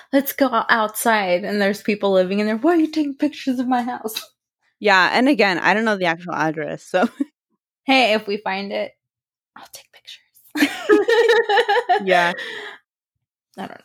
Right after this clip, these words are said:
Speaker 1: know. <laughs> But Fresno's not too far from me, so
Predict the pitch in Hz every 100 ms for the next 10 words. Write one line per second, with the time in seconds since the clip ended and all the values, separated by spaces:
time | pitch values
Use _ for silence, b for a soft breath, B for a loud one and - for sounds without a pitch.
0 | - 339 359 262 - 311 - 311 370 370
1 | - 427 - 247 240 254 240 214 196 202
2 | 202 175 180 175 175 170 -